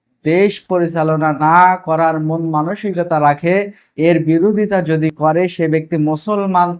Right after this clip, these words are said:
থাকবে কি না? আমার কথা একটু ক্লিয়ার ভাবে শোনেন। যে ব্যক্তি মুসলমান দাবি করবে আমি মুসলিম, আল্লাহ তাআলা সেই কথাই বলছে,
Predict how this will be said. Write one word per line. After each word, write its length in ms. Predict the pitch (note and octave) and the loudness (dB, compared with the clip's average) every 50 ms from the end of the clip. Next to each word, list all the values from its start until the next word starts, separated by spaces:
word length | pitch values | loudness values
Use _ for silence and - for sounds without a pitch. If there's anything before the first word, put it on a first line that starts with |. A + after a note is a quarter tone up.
| - - | -4 -2
থাকবে 480 | E3 D#3+ D#3 D3+ C#3 C#3 D#3 D#3+ E3 D#3+ | 0 0 0 -2 -4 -4 -2 -2 -2 -2
কি 320 | D#3+ - D#3+ E3 D#3+ D#3 | -4 -2 0 0 2 2
না? 380 | D3 C#3 C#3 B2 A2 F#2+ F#2+ - _ _ _ _ - | 4 4 4 2 2 -2 -6 -12 _ _ _ _ -6
আমার 260 | C3+ C#3+ D#3 D#3 D#3 | -2 0 0 0 0
কথা 240 | D#3 D#3+ D#3 F3+ F#3 | -2 -2 -2 0 0
একটু 220 | F3+ E3+ F3+ G3 | -2 -2 -4 -6
ক্লিয়ার 540 | F#3 F#3+ E3 D#3 D#3 E3 E3+ E3+ F3 F3 E3+ | -4 -2 -2 0 2 4 6 6 4 4 2
ভাবে 260 | E3 E3+ F3 E3+ F3 | -2 -6 -6 -6 -6
শোনেন। 440 | E3+ - F3+ F3 F3 F#3 G3+ G#3+ A3 - _ _ _ _ _ _ _ _ | -8 -8 -8 -6 -4 -4 -4 -6 -8 -16 _ _ _ _ _ _ _ _
যে 180 | - D#3 F3 F#3+ | 0 2 2 4
ব্যক্তি 380 | F3+ G3 G3 G3 G3 - A3 | 4 2 2 0 -2 -2 -2
মুসলমান 800 | G3+ E3+ D#3+ D#3+ D#3+ D#3+ - G3 G3 F#3+ F3+ F3+ F3+ F#3 F#3 F3+ | 0 0 0 -2 -2 -2 -2 0 0 0 2 2 4 4 2 2
দাবি 300 | D#3+ D3+ D3 D3+ D#3+ F#3 | 2 2 2 4 2 0
করবে 320 | F3 F#3+ F#3+ F3 E3+ F3 F3+ | -2 -2 -2 -2 0 2 2
আমি 180 | E3+ F3 F3+ | 2 2 2
মুসলিম, 680 | F3 D#3+ D#3+ F#3+ G3 - - A#3 A3 G3+ E3 C3 A2+ A2 - _ - | 0 0 0 -2 -2 0 2 4 4 6 4 4 2 -2 -6 _ -6
আল্লাহ 240 | C#3+ D#3 E3 E3 D#3+ | -2 -2 -2 -2 -2
তাআলা 200 | E3 E3 D#3+ D3+ | -2 -2 -2 -4
সেই 240 | - - D#3 D3 D3+ | -4 -4 -6 -6 -6
কথাই 280 | D#3 D3+ F3+ G3+ G3+ G3 | -6 -6 -2 -2 -2 0
বলছে, 560 | F3 F3 F3 E3+ E3 E3+ E3+ D#3 C3+ C3+ - | 0 0 0 0 0 0 0 0 0 -2 -8